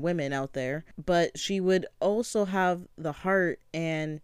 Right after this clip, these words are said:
drive to go through everything that she can, and it would be a great underdog story for her.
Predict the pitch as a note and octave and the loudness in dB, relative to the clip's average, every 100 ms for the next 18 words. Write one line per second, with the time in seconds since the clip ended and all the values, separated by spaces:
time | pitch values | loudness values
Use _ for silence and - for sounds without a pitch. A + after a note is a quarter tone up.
0 | E3+ D#3 E3 E3 D#3 - D3+ E3+ D3+ D#3 | -8 0 2 4 2 -4 -4 0 2 0
1 | D#3+ D#3+ D#3 - D#3 E3 - D#3 D3 C#3+ | 0 0 0 -2 -2 -2 -2 -4 -4 -4
2 | D3+ - G3 F#3+ C3+ - F3 F3+ G3 G3+ | -6 -6 -2 -2 -2 -2 2 2 4 2
3 | D#3 E3 E3 E3+ - E3 D#3+ D3+ C3 B2+ | 2 2 2 2 0 0 0 0 0 -2
4 | - G#3 G#3 D#3+ A#2+ B2+ A2+ | 0 2 2 0 -4 -6 -8